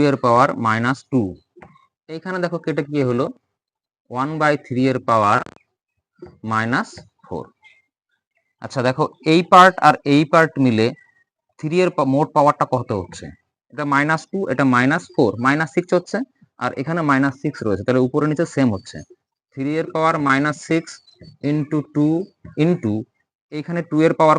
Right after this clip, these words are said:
কত আছে? ওয়ান আছে। আমরা এখানে ওয়ান যদি লিখি পাওয়ারটাকে, আর এই, এখানে আমরা একটা প্লাস টু লিখতে পারি। কেন প্লাস টু লিখতে পারি? কারণ নিচে যে মাইনাস টু টা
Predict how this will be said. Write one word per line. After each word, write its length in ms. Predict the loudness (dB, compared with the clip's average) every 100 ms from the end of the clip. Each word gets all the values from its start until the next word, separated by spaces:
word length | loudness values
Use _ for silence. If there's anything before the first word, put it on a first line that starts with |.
| 2
কত 120 | 0 0
আছে? 140 | 0 -4 0
ওয়ান 220 | 4 4 2
আছে। 200 | -4 -10 -18 -18 _
আমরা 160 | -6 -6 -6
এখানে 180 | -6 -2 0
ওয়ান 180 | 2 2
যদি 140 | 0 0 0
লিখি 260 | 0 -2 -4 -8 _ _ _ _ _
পাওয়ারটাকে, 520 | -6 -6 -6 -6 -6 -8 -12 -20 _ _ _ _ _ -10
আর 60 | -8 -4 -4
এই, 60 | -6 -8 -10
এখানে 160 | -4 -2
আমরা 100 | -2
একটা 120 | -4 0
প্লাস 220 | 2 2 -2 -20 _ _ _ _ -10
টু 80 | -4 -4
লিখতে 200 | -4 -8 -10
পারি। 140 | -12 -14 _ _ _ _ -12
কেন 120 | -10 -6
প্লাস 140 | -4 -4
টু 60 | -4 -6
লিখতে 180 | -6 -4
পারি? 160 | -2 -4 -6 _ _ _ _ -10
কারণ 180 | -6 -2 -2
নিচে 200 | 0 0 0
যে 60 | 2 4
মাইনাস 280 | 4 2 0
টু 60 | 0
টা 60 | 0